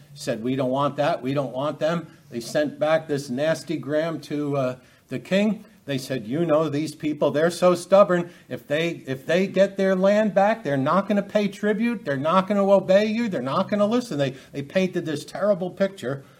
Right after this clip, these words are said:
A-, and, uh, w-, wouldn't you know, uh, the, uh, the results were that the, the building stopped. Uh, but God delves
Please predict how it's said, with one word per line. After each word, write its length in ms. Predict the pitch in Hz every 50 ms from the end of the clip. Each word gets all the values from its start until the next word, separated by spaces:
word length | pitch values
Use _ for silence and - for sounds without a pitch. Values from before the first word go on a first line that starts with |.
| _ _
A-, 240 | - 139 143 139 143
and, 220 | 143 147 143 139
uh, 160 | 139 143 143 147
w-, 340 | 143 139 135 151 151 -
wouldn't 360 | 135 131 131 156 165 170 180 165
you 140 | 165 165
know, 440 | 170 175 196 185 156 156 156 156 - - - - _ _ _ -
uh, 260 | 139 139 139 135 135 -
the, 480 | 127 120 147 147 147 143 147 143 - - - _ _ -
uh, 160 | - 135 139 135
the 160 | 131 139 135
results 640 | 127 135 135 135 131 160 190 202 185 - - -
were 240 | 135 143 147 156 160
that 200 | 143 143 143 143
the, 160 | 147 151 151
the 200 | 151 151 - 143
building 420 | 135 117 156 170 170 165 175 165 160
stopped. 540 | - - - 180 175 175 151 127 - - - - _ _ _ _ _ _ _ _ _ _ _ _ _ _ _ _ _ _ _ _ -
Uh, 180 | 139 139 131
but 400 | 139 139 143 165 151 151 - - - - - - - _ _ _ - - _ _ _ _ _ _ - 104
God 400 | 151 160 165 190 202 190 143 135
delves 460 | 165 170 170 180 180 180 - -